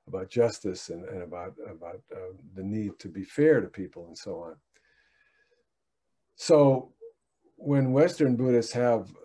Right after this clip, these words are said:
a sense of social awareness, it's because they're Westerners and they all grew up <laughs> with this sense of social responsibility. But then,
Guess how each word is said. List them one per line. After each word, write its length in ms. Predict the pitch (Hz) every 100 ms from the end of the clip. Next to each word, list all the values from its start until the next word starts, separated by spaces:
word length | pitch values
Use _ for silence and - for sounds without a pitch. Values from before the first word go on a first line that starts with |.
| -
a 60 |
sense 320 | - 123 113
of 100 | 110
social 360 | - 117 107 104
awareness, 560 | 101 110 156 127 92 104
it's 140 | -
because 560 | - 104 117 104 101 -
they're 180 | 104
Westerners 680 | 117 180 - 175 87 - - _ _ -
and 160 | 98
they 100 | 101
all 160 | 101 113
grew 320 | 110 123 123
up 220 | 185 - -
<laughs> 60 | -
with 420 | 110 98 - - _ _ _ _ _ _
this 140 | 117 -
sense 320 | 139 120 -
of 80 | 107
social 340 | 123 113 110
responsibility. 920 | 104 104 113 104 - 104 180 151 - - _ _ _ _ _ _ _
But 200 | 117 120
then, 520 | 175 226 160 139 185